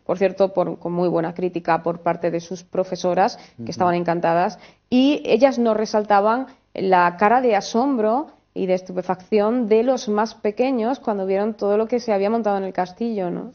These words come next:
Speaker 2: Ujú. Sí, yo creo que es una forma de, de conocer la esgrima, es una forma, ahí tenemos, eh, imágenes, eso es, con Manuel,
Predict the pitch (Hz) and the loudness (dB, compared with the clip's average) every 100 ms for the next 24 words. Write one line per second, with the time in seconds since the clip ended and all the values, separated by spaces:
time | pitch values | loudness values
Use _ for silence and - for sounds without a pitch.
0 | - 135 113 113 - - - 208 190 165 | -4 -4 -4 -8 -14 -18 -2 0 2 0
1 | 196 214 208 190 175 190 220 233 208 147 | 2 2 0 0 2 4 4 4 4 4
2 | 131 123 139 135 147 170 175 139 127 131 | 2 2 2 2 2 2 4 4 2 0
3 | 220 220 202 240 180 175 175 160 180 190 | 0 0 0 -2 -6 -4 -2 0 0 0
4 | 180 147 147 139 139 139 135 123 135 117 | 0 0 0 0 -2 0 -2 -4 -6 -6
5 | 143 151 160 180 170 175 156 127 139 175 | 0 0 0 -2 -2 -4 -6 -2 -2 -4
6 | 175 143 - 160 | -6 -6 -4 -6